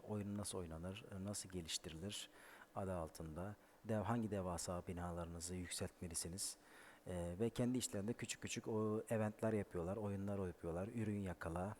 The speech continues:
ne bileyim, farklı farklı şeyler gibi. E, benim çok hoşuma gitti. Bu loncaya, e, D'deyseniz eğer,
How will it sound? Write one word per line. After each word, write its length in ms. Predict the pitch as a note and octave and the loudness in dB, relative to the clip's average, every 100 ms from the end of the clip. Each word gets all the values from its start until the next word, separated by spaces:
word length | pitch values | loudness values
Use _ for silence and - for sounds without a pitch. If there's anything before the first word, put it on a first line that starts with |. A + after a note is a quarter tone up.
| - | -8
ne 220 | A2 G#2 F2+ | -4 -2 0
bileyim, 240 | E2 G2 | -2 -4
farklı 300 | - F#2+ - - | -2 -2 -4 -4
farklı 300 | F2+ E2+ - | -2 -2 -4
şeyler 400 | - F2+ F#2+ G2 | -2 0 0 0
gibi. 340 | E2+ D#2+ A#2 - - - - - | -2 -2 -4 -4 -14 -16 -18 -8
E, 100 | B2 | -2
benim 140 | B2+ D3 | 2 2
çok 200 | - D#3+ | 0 -2
hoşuma 300 | A#2+ A2+ G2+ | 0 0 0
gitti. 400 | F#2+ - C#3 C#3 | -2 0 2 4
Bu 360 | B2 B2 C3+ C3+ | 4 4 2 2
loncaya, 640 | A2 G#2 F2 F#2+ G#2+ C3 C3+ | 2 2 2 2 4 4 4
e, 160 | - G#2 G2 F#2+ F#2 F#2 F2+ A2 | 2 2 2 2 2 0 0 2
D'deyseniz 680 | G#2 A2 A2 - F2+ F#2+ | 4 4 2 2 -2 0
eğer, 420 | G#2+ G2 G2 G2 | 2 4 4 2